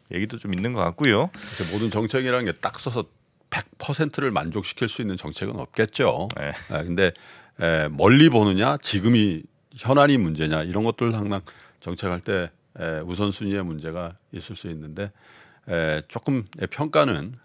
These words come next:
Speaker 2: 에, 조금 더 지켜봐야 될 듯합니다.
Speaker 1: 네. 자, 첫 번째 뉴스, 부동산 관련된 뉴스 하나 전해드렸고요. 대출 관련된 뉴스 하나 전해드렸고요.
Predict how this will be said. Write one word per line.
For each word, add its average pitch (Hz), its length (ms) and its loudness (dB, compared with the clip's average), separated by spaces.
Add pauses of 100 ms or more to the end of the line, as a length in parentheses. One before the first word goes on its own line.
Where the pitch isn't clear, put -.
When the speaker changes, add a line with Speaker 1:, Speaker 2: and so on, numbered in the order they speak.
(120)
Speaker 2:
에, 85 120 -4
조금 110 320 -6
더 104 100 0
지켜봐야 92 760 2
될 82 160 -2
듯합니다. - 540 -10
Speaker 1:
네. 82 480 2 (420)
자, 92 280 4
첫 143 160 -2
번째 151 260 4
뉴스, 113 220 0
부동산 135 380 2
관련된 113 440 4
뉴스 95 220 -2
하나 90 380 4
전해드렸고요. 85 1040 0
대출 110 280 2
관련된 98 320 6
뉴스 90 200 -2
하나 82 260 2
전해드렸고요. 87 840 0